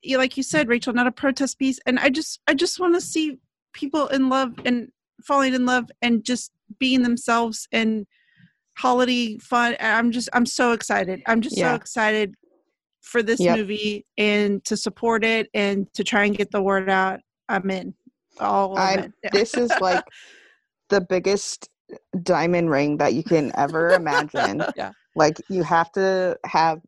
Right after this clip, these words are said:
Speaker 2: a cane or something to walk with
Speaker 3: <laughs>
Speaker 2: to hold your hand up because it's so heavy.
Speaker 3: Yeah.
Speaker 2: Um, yeah, I'm just so excited.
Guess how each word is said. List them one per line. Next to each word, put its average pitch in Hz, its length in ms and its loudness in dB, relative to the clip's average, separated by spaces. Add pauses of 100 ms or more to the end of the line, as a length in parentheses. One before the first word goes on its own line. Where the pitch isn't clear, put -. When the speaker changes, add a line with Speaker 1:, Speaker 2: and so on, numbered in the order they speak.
(160)
Speaker 2:
a 185 60 -8
cane 175 420 -2
or 151 100 -6
something 156 580 -4
to - 120 2
walk 156 380 -2
with 156 420 0
Speaker 3:
<laughs> - 260 -8
Speaker 2:
to - 80 4
hold 175 260 0
your 165 180 -2
hand 160 320 0
up 139 240 0
because 151 260 -4
it's 156 160 -4
so 165 200 2
heavy. 139 440 0 (220)
Speaker 3:
Yeah. - 180 -8 (200)
Speaker 2:
Um, 170 440 -2 (500)
yeah, 190 240 -2
I'm 170 140 -6
just 180 260 -14
so 185 140 -4
excited. 175 520 -4